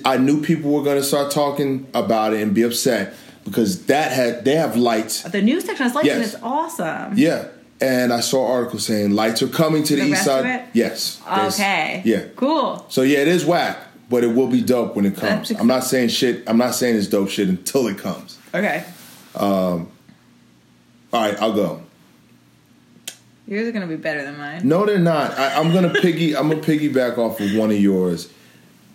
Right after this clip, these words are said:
Speaker 1: where you said, um, people are coming together.
Speaker 2: Yeah.
Speaker 1: So I saw this. This is for dope shit. I saw this video. It was a, it was a preacher. He had, I guess his sermon was about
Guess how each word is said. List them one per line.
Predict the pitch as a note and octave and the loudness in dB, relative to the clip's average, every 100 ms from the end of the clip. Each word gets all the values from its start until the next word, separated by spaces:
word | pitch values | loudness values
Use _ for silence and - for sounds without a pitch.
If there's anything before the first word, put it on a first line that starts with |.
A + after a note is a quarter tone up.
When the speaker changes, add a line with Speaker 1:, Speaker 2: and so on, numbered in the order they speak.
| _ - | _ 0
Speaker 1:
where | A2+ | 2
you | A2+ | 2
said, | - A2 G2+ | 0 0 0
um, | F#2+ F#2 - - - - - - | 0 -4 -6 -14 -18 -20 -20 -8
people | - B2+ G#2+ G2 F#2 - | -4 -2 0 -2 -2 -4
are | F#2 F2+ E2+ F2 | -2 -2 -4 -6
coming | - A#2 A2 | -4 0 2
together. | F#2+ F2 F#2 E2+ E2 | 2 2 0 -2 -6
Speaker 2:
Yeah. | F2+ - | -8 -6
Speaker 1:
So | - C3 | -2 0
I | |
saw | B2 D3+ D3 | 2 0 2
this. | C3+ | 0
This | A2 B2+ C3+ | 0 0 0
is | C#3 | -2
for | - C#3 | -2 0
dope | C3 D3 - | 2 0 0
shit. | A2 F#2+ - - - - _ _ _ - _ - - | -2 -2 -4 -18 -20 -20 _ _ _ -20 _ -20 -10
I | - | -6
saw | - C3 | 0 0
this | B2 F#2 | 0 0
video. | G#2 G#2+ G2 F2 | 2 2 2 0
It | F2+ | -2
was | F2 | -4
a, | F2 - _ - | -6 -8 _ -10
it | |
was | G2+ F#2 | -8 -8
a | |
preacher. | - C#3+ C#3+ - D3+ D3+ - - - - _ | -4 0 2 2 0 -4 -12 -20 -20 -20 _
He | - A#2 A2 | -2 0 2
had, | G#2+ G2+ G2 F#2+ F2+ F2 - _ _ _ _ - A2+ - - - - | 0 0 0 0 -2 -6 -14 _ _ _ _ -8 -6 -6 -12 -16 -8
I | - | -4
guess | A2+ A#2 - | -2 -2 -2
his | A2 | -4
sermon | - B2 B2+ A#2 | -2 0 2 2
was | G#2+ G2 | 0 -2
about | E2+ G2+ G2+ G2 F#2 | -2 0 0 0 -4